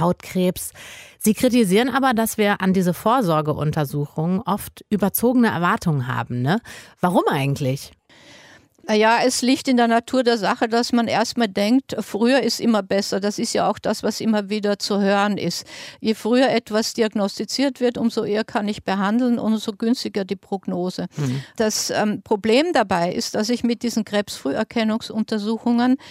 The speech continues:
Speaker 2: jeweils eine ganz bestimmte Krebserkrankung suche und jede einzelne Krebserkrankung ist für sich genommen eine seltene Erkrankung.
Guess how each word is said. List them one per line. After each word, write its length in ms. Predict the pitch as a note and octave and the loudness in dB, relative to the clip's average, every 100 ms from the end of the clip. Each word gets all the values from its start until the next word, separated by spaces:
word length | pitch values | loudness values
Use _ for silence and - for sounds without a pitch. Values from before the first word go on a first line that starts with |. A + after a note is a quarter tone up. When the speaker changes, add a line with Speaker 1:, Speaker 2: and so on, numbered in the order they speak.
| - - - | -20 -20 -8
Speaker 2:
jeweils 480 | G#3+ A3 B3+ C4 - | 0 2 4 2 2
eine 240 | A3 A3+ | 0 0
ganz 340 | G#3 G3 C4 - | 0 0 0 -2
bestimmte 580 | A#3 - C4 C#4+ - A#3+ | -4 -2 2 2 0 -4
Krebserkrankung 1080 | - G#3 - - F#3+ F3+ F#3 G3 A3+ A#3 - | -2 -2 -4 -6 -2 -2 -2 -2 -2 -2 -4
suche 480 | - A#3 B3+ C4+ A3+ | -6 -2 0 2 0
und 140 | A3 | 0
jede 320 | A#3 C#4+ - | 0 0 0
einzelne 560 | A3 C4+ D#4 - G#3+ F#3+ | 0 0 0 0 0 0
Krebserkrankung 920 | - E3 - - F#3+ G3 F3+ - A#3 | -2 -6 -4 -6 -6 -4 -4 -2 -4
ist 200 | - A#3 | -2 -4
für 160 | - G#3+ | -2 -2
sich 320 | G#3 C#4+ - | 0 -4 -2
genommen 540 | C#4 B3+ B3 B3 B3 - | 0 2 4 2 0 -2
eine 260 | G3+ G#3 | -2 0
seltene 580 | F#3+ F#3 G3 A3+ G#3+ G#3 | 0 0 0 0 0 0
Erkrankung. 760 | G#3 F3 F3 D#3 F3 - F3+ | 0 -6 -6 -4 -4 -4 -6